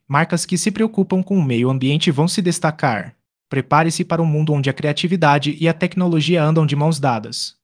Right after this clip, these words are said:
A publicidade online não será apenas sobre vender, mas sobre criar experiências memoráveis para os consumidores.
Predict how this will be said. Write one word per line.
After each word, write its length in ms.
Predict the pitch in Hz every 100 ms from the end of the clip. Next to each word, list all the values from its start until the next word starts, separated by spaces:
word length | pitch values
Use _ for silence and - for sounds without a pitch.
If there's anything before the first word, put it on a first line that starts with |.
| _ _
A 60 | 131
publicidade 640 | - 170 202 196 156 160
online 280 | 180 143 160
não 100 | 185
será 240 | 190 190 180
apenas 380 | 180 185 196
sobre 240 | - 170 180
vender, 460 | 175 160 175 220 - -
mas 180 | 180 160
sobre 260 | 180 170
criar 340 | 180 170 151 135
experiências 680 | - 190 175 185 190 160
memoráveis 580 | 156 160 175 147 147 156
para 180 | - 147
os 80 | -
consumidores. 1000 | - 165 202 202 147 127 107 107 - -